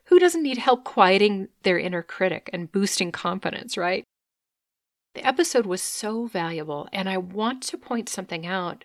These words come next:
that's critical for you if you're still considering your niche. Sure,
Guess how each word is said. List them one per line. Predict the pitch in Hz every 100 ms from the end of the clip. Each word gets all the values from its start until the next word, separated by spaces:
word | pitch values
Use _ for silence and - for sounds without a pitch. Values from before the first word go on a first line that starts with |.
| _
that's | 196 196 -
critical | - 262 311 - 330
for | - 226
you | 190 185 175 151 - 180 _ _ - - _ _ -
if | 202 -
you're | 208 233 285
still | - - - 220 233
considering | 240 226 - 196 175 175
your | 165
niche. | 160 160 - - - _ _ _ _ _ _ _
Sure, | - - 427 240